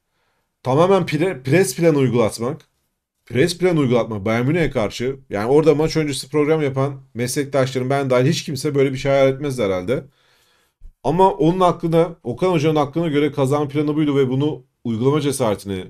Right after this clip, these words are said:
sergiledi. Ya bu iki özelliği çok farklı noktaya taşıyor Okan Buruk. Bazen istediği sonuçları almasa da, ço-, ki çoğunlukla da alıyor. En azından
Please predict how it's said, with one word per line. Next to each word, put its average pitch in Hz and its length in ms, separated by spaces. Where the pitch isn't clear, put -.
sergiledi. 98 640
Ya 117 100
bu 202 140
iki 208 160
özelliği 170 600
çok 175 240
farklı 160 320
noktaya 160 380
taşıyor 156 400
Okan 104 320
Buruk. 120 340
Bazen 165 640
istediği 147 360
sonuçları 147 480
almasa 139 380
da, 143 240
ço-, 160 220
ki 170 180
çoğunlukla 156 480
da 151 60
alıyor. 135 400
En 139 100
azından 135 480